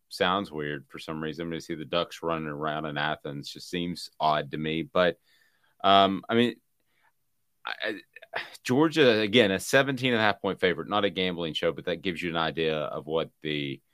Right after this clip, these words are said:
community, uh, as a whole thinks. And I just still, I wanna see Georgia. Do I think they've recruited at a high level? Yes. Do I think that they, they're gonna have just a constant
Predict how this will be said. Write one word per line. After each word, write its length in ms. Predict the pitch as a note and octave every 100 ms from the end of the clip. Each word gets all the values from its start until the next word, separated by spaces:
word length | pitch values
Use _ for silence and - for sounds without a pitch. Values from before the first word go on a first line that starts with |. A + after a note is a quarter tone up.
| _ _
community, 800 | - F2 F2+ F2 E2+ D#2 D2 C#2+
uh, 180 | - D2 -
as 240 | C#2+ -
a 80 | D2+
whole 320 | - E2+ D#2
thinks. 540 | - F#2+ E2+ D2+ - - -
And 380 | G#2 G#2 G2+ F#2+ _ _ _ _ _ -
I 80 | F#2
just 240 | A#2 -
still, 340 | - C#3 B2
I 60 | G#2
wanna 280 | G#2 A#2 A2+
see 200 | - A2+
Georgia. 360 | A2 G#2 D#2
Do 160 | C#2+ F#2
I 120 | F#2
think 220 | F2+ G#2
they've 160 | G#2+ F2+
recruited 520 | F#2+ F2+ G#2+ G#2+ G2+
at 80 | G2+
a 40 | G2
high 160 | G#2+
level? 360 | G#2 G#2 G2 G2
Yes. 320 | F2+ F#2+ -
Do 160 | E2 D#2
I 80 |
think 300 | D2+ F#2 F2+ -
that 140 | D#2
they, 320 | D#2+ D#2 - C#2
they're 120 | E2
gonna 240 | F2 E2
have 360 | D#2 D#2+ D#2+ D2+
just 220 | E2 -
a 40 | -
constant 720 | - E2+ E2 - E2+ D2